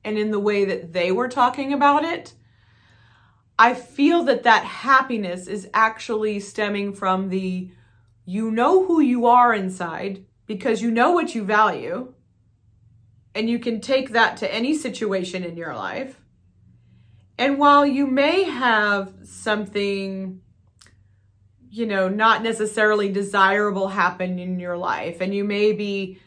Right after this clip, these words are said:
uh, temporarily depressed about something. You know what you value. So your core being of life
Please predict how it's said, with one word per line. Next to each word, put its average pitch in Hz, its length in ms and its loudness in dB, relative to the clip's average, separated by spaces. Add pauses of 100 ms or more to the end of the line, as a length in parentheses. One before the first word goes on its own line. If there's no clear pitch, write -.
(300)
uh, - 80 -10
temporarily 202 720 0
depressed 185 480 -6
about - 320 -8
something. 165 760 -14 (2250)
You 240 160 -2
know 339 160 2
what 339 200 0
you 311 80 2
value. 277 540 0 (3000)
So - 300 -2
your 269 280 2
core 330 460 0
being 208 540 -2
of 208 260 -2
life 196 640 2